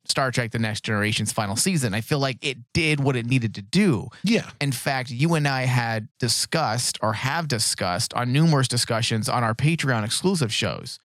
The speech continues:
Speaker 2: Mm-hmm.
Speaker 1: when we were talking about the, the key defining features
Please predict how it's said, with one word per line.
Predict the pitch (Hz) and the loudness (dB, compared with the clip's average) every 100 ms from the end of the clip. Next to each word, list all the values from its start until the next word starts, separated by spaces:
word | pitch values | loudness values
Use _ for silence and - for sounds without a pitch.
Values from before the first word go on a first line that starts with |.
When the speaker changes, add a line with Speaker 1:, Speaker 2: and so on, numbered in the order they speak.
| - | 2
Speaker 2:
Mm-hmm. | 160 151 | 6 6
Speaker 1:
when | 143 | 6
we | 151 | 4
were | 143 | 2
talking | 143 131 131 131 | 2 0 0 -2
about | 123 117 113 117 _ - | 0 0 -2 -4 _ 0
the, | 127 113 110 - - _ _ _ | 2 2 0 -6 -20 _ _ _
the | 123 | -6
key | - - 160 143 | -4 0 2 2
defining | 127 - 131 131 123 | 0 0 -2 0 0
features | 107 - 147 - 104 87 - | 0 0 0 2 0 0 -2